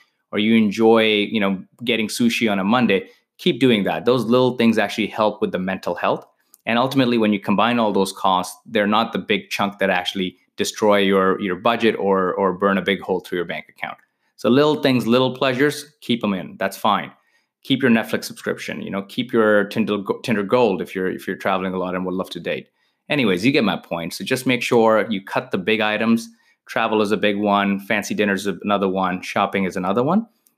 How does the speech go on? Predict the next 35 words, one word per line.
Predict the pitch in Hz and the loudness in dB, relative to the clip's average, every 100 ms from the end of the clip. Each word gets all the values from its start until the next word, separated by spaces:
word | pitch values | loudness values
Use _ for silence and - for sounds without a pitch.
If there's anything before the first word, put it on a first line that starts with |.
| _ | _
And | 107 101 | -2 0
if | |
there's | 104 98 | 0 2
other | 107 107 | 2 4
luxuries, | 104 98 104 101 95 | 2 2 0 0 0
like | 98 95 | -2 -2
you're | 92 | -4
spending | - 98 92 95 | -6 -4 -2 -2
on | 92 | -4
a | |
corporate | - 135 - 113 | 0 0 0 0
side | 120 104 101 98 | 2 2 2 0
from, | 101 95 95 _ _ _ _ | -2 -2 -6 _ _ _ _
you | 104 | -2
know, | 95 92 92 - 104 | 0 0 -4 -10 -16
r-, | - | -6
you | 113 | -4
know, | 87 | -4
some | - 98 92 | -4 -4 -2
really | 107 98 101 101 98 | 0 2 4 4 2
nice | 95 95 - | 2 0 -4
to | 98 | -4
have | 98 92 - | -2 -4 -6
tools | 104 92 92 92 | -4 -2 -2 -4
versus | - 92 - 92 - | -4 -4 -2 -4 0
must | 104 104 | 0 0
have | - 87 | -4 -6
tools, | - 90 85 - _ _ _ | -6 -8 -8 -12 _ _ _
cut | 104 - | -6 -4
those | 85 - | -6 -6
things | 85 95 123 - - | -4 -4 -6 -12 -6
out | 85 | -4
of | 85 | -4
your | 90 95 127 131 _ - | 0 0 0 -6 _ -10
budget. | 73 - - | -8 -8 -12